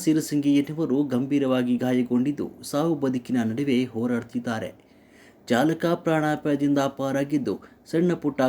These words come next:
ಗಾಯಗಳಾಗಿವೆ. ಮಹಾಂತೇಶ್ ಬಿಳ್ಗಿ ಅವರು ತಮ್ಮ ಸಂಬಂಧಿಕರ ಮದುವೆಗೆ ಅಂತ ವಿಜಯಪುರದಿಂದ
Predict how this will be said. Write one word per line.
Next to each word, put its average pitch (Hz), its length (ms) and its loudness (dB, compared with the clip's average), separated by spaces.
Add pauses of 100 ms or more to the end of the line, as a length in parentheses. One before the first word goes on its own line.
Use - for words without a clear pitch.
(120)
ಗಾಯಗಳಾಗಿವೆ. 123 680 0 (480)
ಮಹಾಂತೇಶ್ 156 600 2
ಬಿಳ್ಗಿ 139 280 2 (100)
ಅವರು 147 200 0 (200)
ತಮ್ಮ 127 240 2 (140)
ಸಂಬಂಧಿಕರ 131 680 0 (100)
ಮದುವೆಗೆ 123 460 0
ಅಂತ 143 120 -4 (540)
ವಿಜಯಪುರದಿಂದ 143 720 0